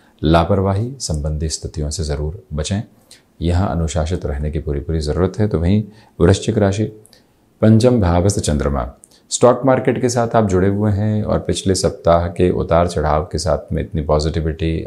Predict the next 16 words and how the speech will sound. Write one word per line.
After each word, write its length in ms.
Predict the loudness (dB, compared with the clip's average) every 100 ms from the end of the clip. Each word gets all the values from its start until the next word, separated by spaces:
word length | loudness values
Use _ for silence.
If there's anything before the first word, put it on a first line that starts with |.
| -4
आप 240 | -2 -2 -4
हासिल 320 | -8 -6 -6
नहीं 160 | -4 -4
कर 140 | -4
पाए। 340 | -2 -2 -2 -8 -20 _ -2
यहाँ 320 | 2 2 2 0
खुद 160 | -4
को 100 | 0
आज 240 | 2 2 0
अवकाश 480 | -2 0 2 0 -2
के 120 | -4
दिवस 280 | -2 -4 -4
में 80 | -6
स्ट्रेटजाइज 500 | -4 0 2 0 0
करके 240 | -2 -2
चलिएगा। 520 | -4 -4 -4 -4 -6